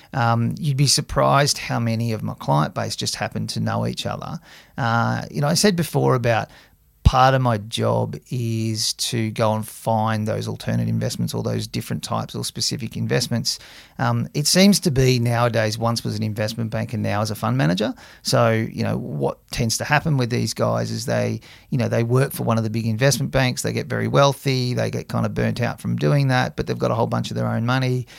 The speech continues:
Then they start running their own money in their own, you know, i-, i-, in their own kind of portfolios and then realise they're actually reasonably good at that. Um, so they create a fund and then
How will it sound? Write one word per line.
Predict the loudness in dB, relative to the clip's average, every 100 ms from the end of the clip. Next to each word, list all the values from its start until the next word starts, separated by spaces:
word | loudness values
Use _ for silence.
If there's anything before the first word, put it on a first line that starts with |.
| -6
Then | 0 4
they | 4
start | 4 2 2
running | 0 0 0
their | 0
own | 0 0
money | 0 0 -2 -2
in | -2
their | -2
own, | -2 -2 -2 -2 -2
you | -2
know, | 0
i-, | 0 -2 -6
i-, | -8 -10 -8 -2
in | 0
their | 2 2
own | 0 -2
kind | -2 -2
of | -2 -6 -16 -20 -20 -20 _
portfolios | -2 -2 2 4 6 4 2 0
and | -2 0
then | 2
realise | 4 4 4 2
they're | 0 0
actually | -2 -4 -4
reasonably | -2 -4 -4 -4 -4 -2
good | 2
at | 2 0
that. | -4 -8 -8
Um, | -2 0 0 0
so | 0
they | 0 0
create | 0 2 2
a | 0
fund | 4 6 6 4
and | 4
then | 2 2 0